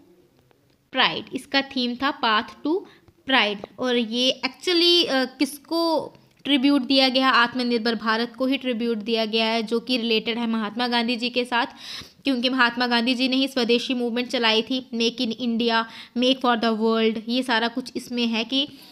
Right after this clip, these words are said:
इसका मेन जो इनिशिएटिव है, जो इनिशिएटिव लिया गया है, वो ये है कि अगले पच्चीस साल के अंदर India will lead in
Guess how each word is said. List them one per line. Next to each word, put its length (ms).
इसका 220
मेन 420
जो 100
इनिशिएटिव 640
है, 200
जो 160
इनिशिएटिव 520
लिया 300
गया 200
है, 80
वो 120
ये 240
है 100
कि 120
अगले 320
पच्चीस 560
साल 300
के 440
अंदर 500
India 340
will 420
lead 360
in 120